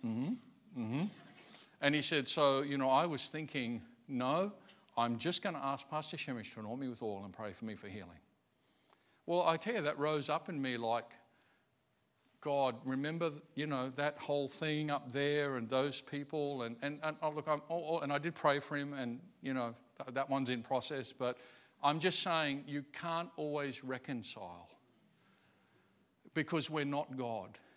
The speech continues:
So, so you might be sitting there and you say, "Well, well, Pastor Shemish, it must have been that you misheard God." Well, I, I don't know that. I'm, I'm not sure you can say that.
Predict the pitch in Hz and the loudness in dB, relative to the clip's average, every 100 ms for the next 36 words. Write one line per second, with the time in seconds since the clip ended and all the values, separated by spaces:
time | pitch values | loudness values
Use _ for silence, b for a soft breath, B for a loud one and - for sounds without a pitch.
0 | b b b b - 175 160 160 175 160 | b b b b -2 2 2 2 2 2
1 | 170 180 160 151 - 170 170 156 131 131 | 4 4 2 0 2 4 2 2 2 2
2 | 139 - 147 139 139 123 - B B B | 0 0 2 4 4 2 -6 B B B
3 | B 139 156 147 - 143 147 143 131 143 | B 0 4 4 4 2 2 0 -2 -4
4 | 139 151 147 - 147 123 135 131 120 123 | 0 2 2 0 -2 0 0 0 -2 -4
5 | 120 120 120 - 127 113 107 117 110 95 | -2 0 0 -2 -2 -4 -4 -2 -2 -4
6 | - 151 160 202 156 208 156 117 95 101 | -8 -2 -2 -2 -4 -4 -6 -8 -8 -8
7 | 127 - _ _ _ _ b b b b | -8 -16 _ _ _ _ b b b b
8 | b 139 156 165 175 180 175 180 165 - | b 2 4 4 2 2 0 0 0 2
9 | 175 165 147 - 127 - 151 147 101 | 2 2 0 -2 -2 -2 -2 -4 -6